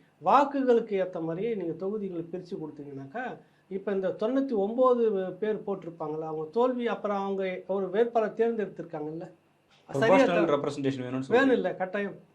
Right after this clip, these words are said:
Speaker 1: பிரதிநிதித்துவம், மக்களுடைய பிரதிநிதித்துவக்கான சரியான அங்கீகாரம் இந்த தேர்தல் முறை அல்ல.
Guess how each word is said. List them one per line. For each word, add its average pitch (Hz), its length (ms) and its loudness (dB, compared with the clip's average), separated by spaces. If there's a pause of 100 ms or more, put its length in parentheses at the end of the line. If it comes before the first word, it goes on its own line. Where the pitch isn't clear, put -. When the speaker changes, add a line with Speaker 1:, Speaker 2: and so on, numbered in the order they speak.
(260)
Speaker 1:
பிரதிநிதித்துவம், 247 560 0
மக்களுடைய 240 560 0
பிரதிநிதித்துவக்கான 202 760 -2
சரியான 190 480 -4
அங்கீகாரம் 190 520 -4
இந்த 175 160 -4
தேர்தல் 185 440 -2
முறை 165 280 -4
அல்ல. 139 480 -8